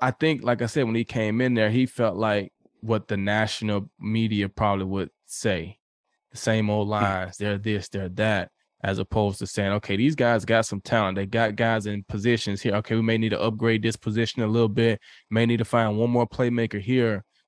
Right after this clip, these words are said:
Speaker 1: and then we can hopefully go from nine wins to ten wins or maybe eleven wins," as opposed to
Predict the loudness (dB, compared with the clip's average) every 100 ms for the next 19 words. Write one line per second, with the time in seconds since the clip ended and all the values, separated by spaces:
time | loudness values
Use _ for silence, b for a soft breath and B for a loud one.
0 | -4 -2 0 4 4 4 0 2 0 0
1 | -4 0 0 -2 -6 -2 0 0 0 0
2 | -2 -6 -2 -2 -2 -2 0 2 0 -2
3 | -2 -2 -2 -2 -4 -2 -2 -4 -8 -8
4 | -10 -14 _ b b -2 0 0 2 2
5 | 0 0 0 2 0